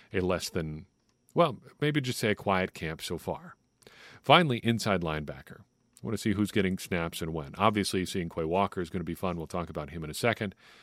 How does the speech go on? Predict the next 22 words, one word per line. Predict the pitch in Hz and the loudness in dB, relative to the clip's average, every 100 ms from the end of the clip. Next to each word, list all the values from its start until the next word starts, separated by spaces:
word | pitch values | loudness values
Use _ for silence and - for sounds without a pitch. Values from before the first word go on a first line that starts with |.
| - - - | -20 -20 -2
Uh, | - | 2
but | 101 110 - | 6 4 4
I | 104 | 2
wanna | 120 | 2
see | 98 107 | 2 2
who's | 90 107 | 2 0
getting | 95 95 | 2 0
snaps | - 98 87 85 | -2 -2 -2 -2
and | 82 | -4
when. | 80 98 71 - _ _ _ _ _ _ _ _ | 0 0 -2 -10 _ _ _ _ _ _ _ _
Specifically, | - - 139 - 180 120 104 | -10 0 0 2 2 4 4
I'd | 90 95 | 6 4
like | 113 | 2
to | 101 | 0
see | - 98 | 0 0
when | 87 87 101 101 95 | 0 2 2 2 -2
Ty | - 92 82 | -2 -2 0
Summers | - 87 76 71 | -2 -2 -4 -6
gets | 87 76 | -4 -4
reps | - 73 - - | -6 -8 -8 -12
there, | - - - | -14 -12 -8
because | 104 117 107 92 - | 0 4 4 2 -6